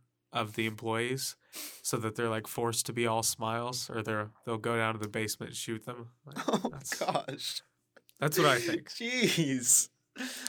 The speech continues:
Speaker 2: Wow. That went, that took a left <laughs> turn there.
Speaker 1: I saw that, I saw that video, and, like, <laughs> this dude was, like, leaning into the camera. He's like,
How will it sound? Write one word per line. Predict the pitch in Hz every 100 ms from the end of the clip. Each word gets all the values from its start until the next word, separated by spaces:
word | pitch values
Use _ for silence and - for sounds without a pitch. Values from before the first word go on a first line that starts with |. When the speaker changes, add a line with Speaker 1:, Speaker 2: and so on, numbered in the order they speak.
| -
Speaker 2:
Wow. | 127 147 156 117 123 110 - - 170 - _ - -
That | 127 147
went, | 131 110
that | 147 -
took | 127 127
a |
left | 123 120 143
<laughs> | - -
turn | 127 - 143 -
there. | - - - 131 _ _ -
Speaker 1:
I | 135
saw | 160
that, | 147 143 127
I |
saw | 123 151
that | 143 120
video, | 117 120 120 113 117
and, | 131 135
like, | - -
<laughs> | - -
this | 147
dude | - 131 131 123
was, | 123 127
like, | 127
leaning | 120 120 120 123
into | 120
the | 113
camera. | 120 123 123 120
He's | 123
like, | 123